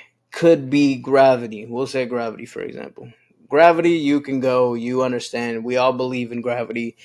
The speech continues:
It's there. It's constantly there. We understand. We went to s-, uh, if you went to school, you may know a little bit of science. You may know a lot about science, you understand how gravity works. Even if you never went to school, you understand that if you drop something,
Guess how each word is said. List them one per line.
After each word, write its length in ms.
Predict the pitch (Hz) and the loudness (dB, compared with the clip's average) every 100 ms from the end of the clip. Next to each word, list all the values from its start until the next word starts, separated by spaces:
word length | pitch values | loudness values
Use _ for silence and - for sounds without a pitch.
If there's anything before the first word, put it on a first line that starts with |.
| - _ | -20 _
It's 260 | 123 131 120 | -4 -4 -2
there. 340 | 120 120 120 | -2 0 -2
It's 100 | 110 | -4
constantly 540 | - 139 127 135 127 | -2 -2 -2 -4 -4
there. 260 | 117 120 117 | -4 -2 -2
We 200 | 117 127 | -2 -2
understand. 760 | 127 127 - 120 117 117 117 | -4 -6 -6 -6 -4 -4 -6
We 100 | 113 | -6
went 200 | 117 127 | -6 -6
to 40 | 123 | -8
s-, 240 | - - - | -12 -14 -10
uh, 260 | 104 113 107 | -6 -2 -4
if 160 | 110 | -4
you 100 | 123 | -6
went 160 | 120 123 | -4 -6
to 60 | - | -10
school, 480 | - 123 120 117 _ - _ _ _ _ | -8 -4 -4 -6 _ -20 _ _ _ _
you 180 | 117 120 | -6 -2
may 200 | 117 123 | 0 2
know 200 | 123 123 | 2 2
a 20 | |
little 220 | 123 127 127 | 2 2 0
bit 120 | 127 | -2
of 80 | 127 | 0
science. 680 | 127 123 123 117 - - - | 0 0 -2 -4 -8 -10 -6
You 80 | |
may 160 | 120 123 | -2 -2
know 200 | 127 127 | 0 0
a 20 | |
lot 260 | 123 143 135 | 6 6 6
about 240 | 120 113 | 2 -2
science, 520 | - 117 117 123 - - _ _ _ | -2 -4 -4 -6 -10 -20 _ _ _
you 200 | 131 139 | 2 4
understand 460 | 131 127 - 127 123 | 4 2 -2 -2 0
how 120 | 120 | -2
gravity 360 | 113 123 120 120 | 0 0 0 -2
works. 520 | 113 - - - - _ | -6 -10 -12 -16 -16 _
Even 340 | 120 135 147 151 | -2 0 2 2
if 120 | 131 | 2
you 120 | 135 | 0
never 280 | 151 190 160 | 2 4 4
went 220 | 131 123 | 2 -2
to 80 | - | -8
school, 380 | - - 123 127 | -10 -6 -2 0
you 240 | 127 127 | 0 0
understand 800 | 131 123 - 156 170 131 131 151 | 0 -2 0 4 6 4 0 -2
that 140 | 127 | -2
if 180 | 123 - | -2 -6
you 60 | 127 | -10
drop 420 | 180 170 196 - | 0 4 4 2
something, 580 | - 233 - 123 139 | -6 -6 -6 -6 -6